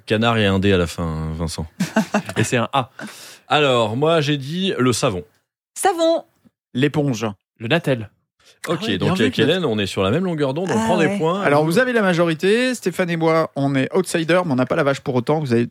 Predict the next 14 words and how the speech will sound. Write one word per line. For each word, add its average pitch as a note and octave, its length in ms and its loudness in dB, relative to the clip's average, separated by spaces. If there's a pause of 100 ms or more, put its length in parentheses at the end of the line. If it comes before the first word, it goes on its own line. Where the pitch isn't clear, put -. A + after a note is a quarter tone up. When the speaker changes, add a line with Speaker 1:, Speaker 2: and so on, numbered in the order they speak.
(140)
Speaker 4:
juste C#3+ 260 -8
un C#3+ 80 4
point C3+ 140 0
de C3+ 60 0
plus. F3 240 0 (380)
Le, D3 300 4
le C#3+ 160 0
smartphone, D3 380 -2
tu D3 120 -2
le B2+ 60 -2
prends E3 160 -2
dans E3 80 0
le D3+ 60 -4
bain ? F3 140 -4